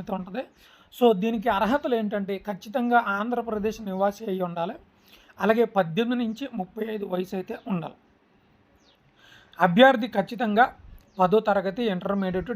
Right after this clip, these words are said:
డిప్లొమా, ఐటీ లేదా డిగ్రీ పాస్ అయితే ఉండాలన్నమాట. దరఖాస్తు చేసుకునే అభ్యర్థి ప్రభుత్వం లేదా ప్రైవేటు ఉద్యోగం ఏది కూడా చేయకూడదు. ఏపీకి సంబంధించినటువంటి ప్రభుత్వ పథకాల నుంచి రాయితీకి ఉండకూడదు. చూడండి, ఇది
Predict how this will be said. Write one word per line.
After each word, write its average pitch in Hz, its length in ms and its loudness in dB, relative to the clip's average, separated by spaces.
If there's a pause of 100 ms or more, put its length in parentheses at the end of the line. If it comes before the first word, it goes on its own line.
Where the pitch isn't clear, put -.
డిప్లొమా, 196 460 -4 (180)
ఐటీ 180 260 -6
లేదా 175 180 -2 (120)
డిగ్రీ 175 280 -2 (120)
పాస్ 190 260 4
అయితే 185 220 -4 (580)
ఉండాలన్నమాట. 185 640 2 (280)
దరఖాస్తు 214 440 0
చేసుకునే 214 380 -4
అభ్యర్థి 190 440 -2
ప్రభుత్వం 185 420 -4
లేదా 185 220 -4
ప్రైవేటు 185 340 -2 (100)
ఉద్యోగం 185 360 0 (120)
ఏది 175 180 0
కూడా 202 160 2
చేయకూడదు. 170 380 -4 (520)
ఏపీకి 247 520 4
సంబంధించినటువంటి 220 880 -4 (100)
ప్రభుత్వ 233 380 2 (100)
పథకాల 226 360 4
నుంచి 208 200 -6
రాయితీకి 226 360 0
ఉండకూడదు. 156 380 -6 (240)
చూడండి, 208 340 -2
ఇది 175 80 -6